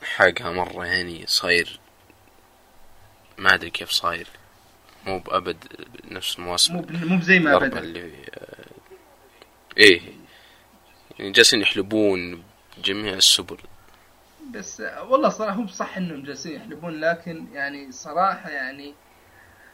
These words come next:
Speaker 2: يظل ممتع، عرفت؟ لكن تحس إنه، أوكي، هذه بداية الحلب، أوكي، بتحس في المتعة، لكن لو استمر راح، آه، يخربون، يعني، نظرتك للشيء.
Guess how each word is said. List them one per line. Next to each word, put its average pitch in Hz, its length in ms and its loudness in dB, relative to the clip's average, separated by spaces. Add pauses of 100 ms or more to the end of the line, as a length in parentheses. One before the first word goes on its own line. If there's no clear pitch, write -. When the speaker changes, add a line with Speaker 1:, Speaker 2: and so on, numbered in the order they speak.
(160)
Speaker 2:
يظل 185 460 4
ممتع، 131 500 -2
عرفت؟ 175 280 -10 (1900)
لكن 180 240 -2
تحس - 240 -12
إنه، 190 280 -4
أوكي، 185 340 -6
هذه 180 180 0
بداية 160 280 -4
الحلب، 147 360 -10
أوكي، 151 280 -14
بتحس 147 300 -12
في - 80 -18
المتعة، 160 480 -4 (500)
لكن 165 480 0 (140)
لو 202 180 -4
استمر 208 680 -2
راح، 170 400 -2
آه، 147 260 -2
يخربون، 147 880 -6 (460)
يعني، 120 220 -14 (420)
نظرتك 160 460 -6
للشيء. - 360 -14